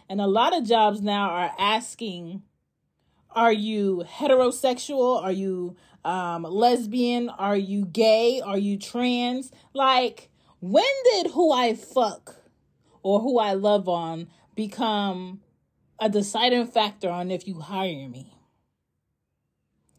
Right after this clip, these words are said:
Like, it's getting really shitty out here. And I just wanna talk about it just a little bit. It's just a bonus. Welcome to She Gets It Pod. It's still me, but I'ma talk about Supreme Court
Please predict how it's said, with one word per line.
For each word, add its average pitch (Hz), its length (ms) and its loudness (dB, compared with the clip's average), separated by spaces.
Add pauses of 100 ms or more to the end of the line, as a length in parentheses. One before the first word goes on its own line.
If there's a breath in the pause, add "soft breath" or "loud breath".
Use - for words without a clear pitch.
(120)
Like, 262 200 2
it's 523 180 -2
getting 175 500 -2
really 277 1040 -6
shitty 262 580 -4
out 208 280 -2
here. 220 680 -2 (380 soft breath)
And 254 100 0
I 277 80 2
just 214 160 0
wanna 190 180 -2
talk 170 200 -6
about 139 200 -10
it 139 140 -14 (200 soft breath)
just 571 180 4
a 359 60 0
little 214 220 4
bit. 208 180 4
It's 269 160 -4
just 427 140 0
a 320 40 4
bonus. 175 520 -4 (120)
Welcome 294 240 2
to 233 100 -2
She 220 140 -8
Gets 185 160 -4
It 175 100 -6
Pod. 180 360 -2
It's 403 140 -2
still 392 300 2
me, 262 420 2 (260 soft breath)
but 269 360 2 (920)
I'ma 349 140 2
talk 302 240 0
about 208 300 -2
Supreme 240 400 -2
Court 208 400 2